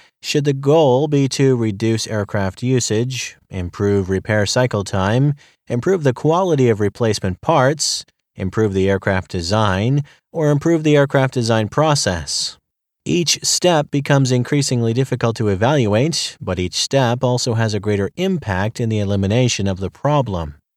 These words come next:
Root cause analysis is a trade-off between digging as deeply as possible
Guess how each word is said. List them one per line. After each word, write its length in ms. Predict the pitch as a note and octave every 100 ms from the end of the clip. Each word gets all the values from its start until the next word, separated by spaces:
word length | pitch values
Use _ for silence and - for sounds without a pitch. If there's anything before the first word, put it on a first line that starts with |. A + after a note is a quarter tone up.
| _ -
Root 360 | F2+ A#2 B2+
cause 320 | - A#2 A2
analysis 760 | G2 F#2+ A2 G#2 F2 - G2+ -
is 460 | - C3+ C#3 C3+ -
a 160 | C3
trade-off 680 | C3 - E3 D#3 G2+ G2 -
between 420 | A#2 G#2+ A2 G#2
digging 340 | G2 B2 C#3+ C#3
as 140 | A#2+
deeply 340 | A#2 A#2 G#2+ G2+
as 140 | F#2+
possible 720 | - G#2 - F2+ F2+ G#2+ C#3+